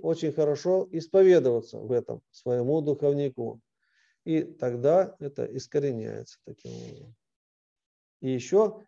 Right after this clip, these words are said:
видя, что мы все внутри испорчены, нужно щи-,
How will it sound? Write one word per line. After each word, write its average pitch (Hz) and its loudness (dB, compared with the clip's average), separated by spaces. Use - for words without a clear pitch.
видя, 147 4
что 131 -6
мы 135 0
все - -2
внутри 135 0
испорчены, 131 -2
нужно 139 -2
щи-, - -14